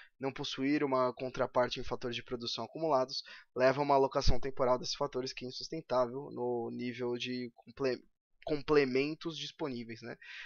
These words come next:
bens intermediários e outro tipo de insumos de produção.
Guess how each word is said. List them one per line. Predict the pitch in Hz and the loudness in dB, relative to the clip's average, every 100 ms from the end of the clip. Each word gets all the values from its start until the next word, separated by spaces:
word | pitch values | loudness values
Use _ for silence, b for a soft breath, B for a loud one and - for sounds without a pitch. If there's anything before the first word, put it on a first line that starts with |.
| B - | B -4
bens | 131 123 | -2 -2
intermediários | 139 123 127 135 127 139 | -2 -2 0 4 6 6
e | 139 | 2
outro | 135 | -4
tipo | 135 - 127 | -6 -8 -8
de | 127 | -8
insumos | 131 127 120 | -6 -6 -8
de | - | -8
produção. | 131 135 - - | -8 -6 -6 -10